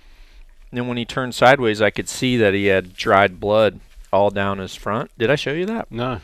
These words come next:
Speaker 2: no.
Speaker 1: Someone had shot him that morning,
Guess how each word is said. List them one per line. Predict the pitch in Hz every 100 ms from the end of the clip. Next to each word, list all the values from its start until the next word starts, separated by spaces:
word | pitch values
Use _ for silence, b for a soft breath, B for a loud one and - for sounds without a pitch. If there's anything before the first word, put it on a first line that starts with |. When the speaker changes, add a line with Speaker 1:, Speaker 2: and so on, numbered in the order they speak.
| -
Speaker 2:
no. | - 107 98 - _ _ _ _ -
Speaker 1:
Someone | - 160 185
had | 147
shot | - - 113 139
him | 104
that | 98 110 -
morning, | 113 120 123 92